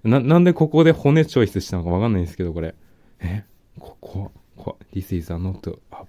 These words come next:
bone.This is not Tom.あ、トム出てきた。This is a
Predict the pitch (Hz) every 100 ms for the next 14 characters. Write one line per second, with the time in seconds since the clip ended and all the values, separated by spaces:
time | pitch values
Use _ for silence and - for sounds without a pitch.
0 | _ 90 82 80 _ - _ _ - 98
1 | 98 87 92 95 92 - _ - 101 87
2 | 95 - 98 87 85 82 - - _ _
3 | _ _ 98 - 95 92 95 90